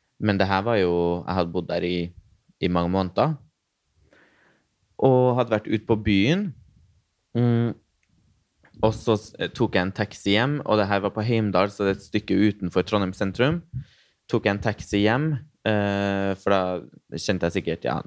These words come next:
nå har jeg fått i meg nok, så nå skal jeg dra hjem. Og visste ikke helt hvor hun var. Hoppet inn i en taxi, og så bilen kjører av gårde, og jeg sier, «Vi skal til Heimdal.» Eh, husker ikke helt hvor adressen er, men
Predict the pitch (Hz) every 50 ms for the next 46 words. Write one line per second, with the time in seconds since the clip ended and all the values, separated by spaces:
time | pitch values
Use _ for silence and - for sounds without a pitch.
0 | _ - - - _ - 95 98 95 95 87 90 - 107 - - - 92 98 120
1 | 160 233 - - - - _ _ _ _ _ _ _ - - _ _ - - 151
2 | 139 113 - - 120 110 104 107 101 95 90 76 69 62 - - - _ _ _
3 | _ - 110 104 104 101 98 95 95 107 101 - - 107 - 98 98 98 95 -
4 | - 95 92 95 92 87 87 76 82 87 - _ _ _ _ - - - - -
5 | - _ _ _ _ _ _ _ _ _ _ - - _ _ _ _ - 127 127
6 | 127 123 117 110 113 113 113 - 117 110 - - - - 139 143 156 165 175 165
7 | 156 - _ _ _ - 113 113 110 107 - - - - - 110 107 104 101 101
8 | 95 82 87 - - - 101 98 90 95 92 90 90 90 90 82 78 90 - -
9 | 110 107 101 98 98 95 95 113 110 101 101 123 143 143 120 101 95 - - 92
10 | 92 87 87 95 104 - - 135 - 151 147 143 139 120 101 107 120 123 - _
11 | _ _ _ _ _ _ _ _ _ _ _ _ - 113 117 113 110 107 107 110
12 | 107 - - 104 98 - 98 92 98 92 - 104 101 104 101 104 104 101 - -
13 | 120 143 165 165 151 127 120 120 117